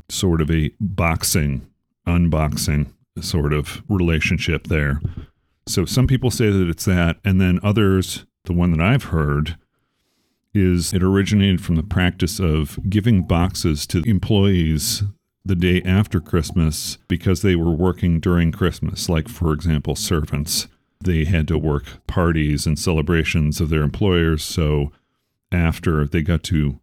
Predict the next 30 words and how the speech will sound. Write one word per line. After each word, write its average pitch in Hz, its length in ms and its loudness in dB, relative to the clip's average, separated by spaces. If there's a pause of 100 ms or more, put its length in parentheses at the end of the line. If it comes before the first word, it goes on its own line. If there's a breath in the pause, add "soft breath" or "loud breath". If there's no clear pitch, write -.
(140)
celebrate 76 680 -2 (220)
with 80 260 -2
a 73 280 -2 (220)
Christmas 98 600 -2
sort 85 280 0
of 71 120 -4
bonus 78 640 0
and, 71 340 -2
and 78 220 0
all 80 120 0
sorts 87 240 -4
of 78 100 -4
other 73 340 0 (320)
donations 80 680 0
and 73 160 0
whatnot. 69 380 -4 (420)
I'm 120 140 2
not 135 180 4 (140)
sure, 127 360 2
but 80 120 -2
this 110 220 0
kinda 104 320 4
sounds 117 420 2
to - 80 0
me 90 220 4
like 80 360 2 (160)
it's 101 160 0
also 98 260 2
the 87 160 2
or-, 82 180 0